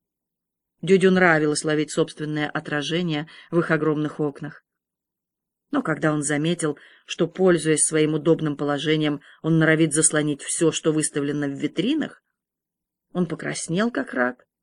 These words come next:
и повернулся в другую сторону. Дюдю не находил ничего странного в том, что автобус едет без остановок. В этот утренний час никто уже не спешит на работу.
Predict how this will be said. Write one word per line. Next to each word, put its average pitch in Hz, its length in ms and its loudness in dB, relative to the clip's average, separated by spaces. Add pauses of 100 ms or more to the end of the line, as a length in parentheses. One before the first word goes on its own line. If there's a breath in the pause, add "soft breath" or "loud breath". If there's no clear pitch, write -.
(840)
и 262 80 2
повернулся 165 600 0
в 185 40 -10
другую 156 420 -4
сторону. - 640 -14 (3000)
Дюдю 214 340 4
не 214 100 2
находил 214 340 2
ничего 208 320 0
странного 226 540 0
в - 40 -16
том, 160 180 0
что 165 200 0
автобус 165 420 0
едет 160 280 2
без 156 180 -2
остановок. 156 720 -6 (800 soft breath)
В 359 40 2
этот - 220 4
утренний 175 480 2
час 226 400 2 (300 soft breath)
никто 247 320 2
уже 160 160 -2
не 156 100 -2
спешит 160 380 -4
на 151 100 -4
работу. 147 600 -6